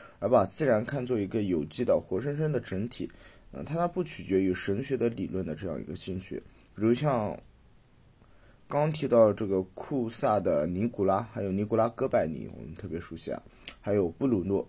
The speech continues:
全称是叫焦尔达诺·布鲁诺，还有像波纳特蒂、纳维肖，还有托马索·康帕啊在内的这些著作中。在自然哲学中呢，这样的运动与神秘主义、魔法，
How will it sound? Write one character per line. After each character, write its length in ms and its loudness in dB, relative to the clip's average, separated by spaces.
全 240 -4
称 160 -2
是 300 -6
叫 460 0
焦 140 6
尔 120 6
达 200 -4
诺· 160 -2
布 120 -8
鲁 120 -4
诺， 200 -10
还 100 4
有 140 8
像 280 0
波 200 -2
纳 180 2
特 200 0
蒂、 260 -4
纳 240 0
维 160 2
肖， 280 2
还 140 -4
有 340 2
托 180 -8
马 160 0
索· 260 -4
康 240 -8
帕 260 -2
啊 120 -4
在 240 -4
内 120 -2
的 120 -4
这 160 -6
些 160 -6
著 180 -6
作 160 -6
中。 100 -14
在 160 0
自 120 2
然 200 6
哲 120 2
学 160 0
中 160 0
呢， 160 0
这 120 0
样 120 4
的 120 2
运 200 0
动 160 2
与 140 0
神 180 -6
秘 140 0
主 160 -4
义、 160 -2
魔 240 -4
法， 260 -2